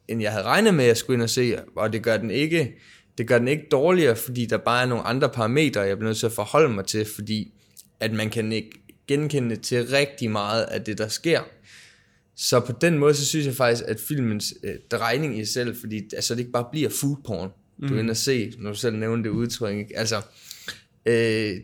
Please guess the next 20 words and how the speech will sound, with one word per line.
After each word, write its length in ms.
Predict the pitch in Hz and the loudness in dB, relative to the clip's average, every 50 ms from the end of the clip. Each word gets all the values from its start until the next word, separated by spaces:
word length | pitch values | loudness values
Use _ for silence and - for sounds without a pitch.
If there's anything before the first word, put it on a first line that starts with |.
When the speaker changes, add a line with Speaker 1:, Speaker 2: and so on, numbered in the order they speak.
| - _ _ _ _ _ _ _ _ | -12 _ _ _ _ _ _ _ _
Speaker 1:
det 120 | 127 123 123 | -10 -6 0
bliver 180 | 165 185 165 | 2 4 4
det 60 | 117 113 | 4 2
nemlig 160 | 110 113 117 | 0 0 -2
ikke. 100 | 110 - | 0 0
Der 80 | 120 | 0
kommer 300 | 120 - 151 139 139 127 | 2 2 2 2 2 2
noget 200 | 123 123 120 120 | 2 2 2 2
mere 240 | 123 131 135 147 147 143 147 - | 2 2 2 2 2 0 0 -2
dybde, 280 | 160 151 156 - 123 120 | -2 -2 0 2 2 4
og 60 | 104 | 4
der 80 | 104 | 2
kommer 600 | 104 - 131 123 123 120 113 107 107 104 104 101 | 0 2 2 2 2 2 2 2 2 2 0 0
en 160 | 87 - 113 127 | -2 -2 -2 -2
eller 140 | 120 117 | 0 0
anden 140 | 117 123 123 | 0 0 -2
form 320 | - - 123 120 110 101 - | 0 0 0 0 0 0 0
for 300 | 110 104 101 98 - - - _ _ _ _ 127 - - - - _ _ - - - _ _ _ - - - _ _ - | 0 0 0 0 -4 -10 -20 _ _ _ _ -4 -4 -4 -8 -16 _ _ -18 -18 -18 _ _ _ -20 -20 -20 _ _ -4
anden 280 | 131 139 147 156 151 147 | 0 2 2 2 2 2
fortælling 580 | - 160 - - - 160 139 117 107 101 98 | 0 -2 -2 2 4 4 4 4 2 -2 -4